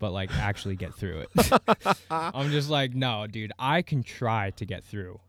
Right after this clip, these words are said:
Speaker 1: You got through it. I
Speaker 2: Yeah.
Speaker 1: can try." <laughs>
Speaker 2: Yeah, you're like, "I'm, I'm,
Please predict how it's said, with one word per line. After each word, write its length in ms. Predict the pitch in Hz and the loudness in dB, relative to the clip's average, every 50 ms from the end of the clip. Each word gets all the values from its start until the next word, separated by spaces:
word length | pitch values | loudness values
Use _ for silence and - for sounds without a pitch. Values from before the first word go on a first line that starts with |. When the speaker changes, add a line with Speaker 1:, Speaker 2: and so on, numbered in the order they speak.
| _ _ | _ _
Speaker 1:
You 240 | - 107 127 156 147 | -4 0 0 0 4
got 300 | 120 131 123 123 - - | 4 2 2 2 0 -4
through 240 | - 101 82 - | -8 -10 -10 -10
it. 120 | 87 76 - - _ _ _ - | -12 -16 -18 -18 _ _ _ -4
I 40 | |
Speaker 2:
Yeah. 340 | 120 117 113 113 110 - - | 0 4 6 6 6 6 4
Speaker 1:
can 160 | 78 80 - | 2 0 -2
try." 460 | 110 - - 110 101 82 73 80 82 - | -4 -4 -8 -10 -10 -10 -14 -16 -20 -18
<laughs> 40 | - - - - - - | -18 -18 -18 -20 -20 -12
Speaker 2:
Yeah, 380 | - 120 120 113 104 92 90 92 98 - | -4 2 2 4 4 4 2 -2 -2 -2
you're 220 | 135 131 120 123 | 0 4 4 6
like, 300 | 123 120 120 117 110 - - _ | 6 6 4 4 2 -2 -10 _
"I'm, 200 | - 127 127 123 - | -2 -2 -2 -2 0
I'm, 280 | - 123 120 117 117 | 0 2 2 2 0